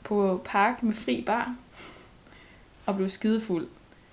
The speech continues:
Der var brandalarm på skolen, så i kaoset kom vi til at køre med en første G bus fuld af tøser. Ved du hvad? Jeg tror faktisk, det var det. Så slutter den bare med, at, øhm, at jeg i min fuldskab, øh,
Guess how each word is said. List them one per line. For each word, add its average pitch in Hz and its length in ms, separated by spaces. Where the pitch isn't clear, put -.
Der 208 60
var 202 140
brandalarm 220 440
på 220 80
skolen, 226 480
så 240 100
i 190 80
kaoset 208 460
kom 196 180
vi 190 40
til 190 140
at 190 100
køre 196 220
med 190 100
en 190 100
første 185 380
G 170 120
bus 190 220
fuld - 220
af 185 60
tøser. 180 400
Ved 254 120
du 330 60
hvad? 370 260
Jeg 285 80
tror 339 140
faktisk, 311 200
det 302 80
var 277 60
det. 311 160
Så - 160
slutter 320 280
den 294 80
bare 285 140
med, 269 320
at, 233 280
øhm, 196 640
at 220 140
jeg 214 100
i - 20
min 208 200
fuldskab, 247 720
øh, 196 640